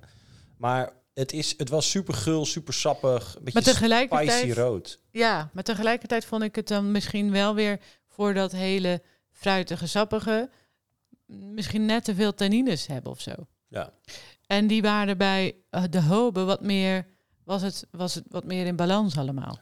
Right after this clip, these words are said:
Speaker 2: Ja, en dat was hun toprode wijn die
Speaker 1: Ja.
Speaker 2: ook op hout was gelagerd.
Speaker 1: Vond ik, eh, erg
Speaker 2: En
Speaker 1: goed.
Speaker 2: die was,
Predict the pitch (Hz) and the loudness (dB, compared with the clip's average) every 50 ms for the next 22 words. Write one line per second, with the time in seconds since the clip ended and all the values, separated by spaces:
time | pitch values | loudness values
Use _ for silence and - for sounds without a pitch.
0 | _ - 110 110 110 120 127 135 147 131 - 123 120 107 - - 147 135 131 123 | _ -6 -4 -2 0 0 -2 -2 -4 -2 -2 -2 -2 -2 -2 -2 -2 -2 0 0
1 | 120 117 110 107 107 101 101 101 95 95 90 190 175 - - 92 - 92 104 113 | 0 2 2 0 -2 -2 -4 -4 -4 -2 0 0 0 0 -2 -8 -2 0 0 0
2 | 113 - 101 95 - - 90 85 85 98 117 - - 202 262 _ _ _ _ _ | 0 -2 -6 -8 -8 -8 -6 -6 -4 -4 -6 -6 -8 -12 -12 _ _ _ _ _
3 | _ _ _ _ _ _ - - - - - 202 202 196 185 - 185 180 180 175 | _ _ _ _ _ _ -16 -14 -10 0 2 4 4 4 2 0 0 2 2 2
4 | - - - 185 185 123 117 117 139 123 131 147 143 139 127 113 - - | 0 0 0 0 0 0 0 -2 -4 -4 -2 -2 0 2 0 0 0 -6